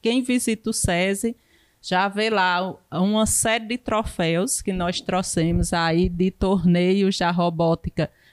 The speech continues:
regionais e nacionais, né?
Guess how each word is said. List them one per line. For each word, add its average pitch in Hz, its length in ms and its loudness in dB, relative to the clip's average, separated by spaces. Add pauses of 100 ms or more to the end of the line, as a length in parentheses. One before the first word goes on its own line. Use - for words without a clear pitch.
(100)
regionais 208 1040 0
e 240 120 0
nacionais, 196 1040 0 (180)
né? 180 280 0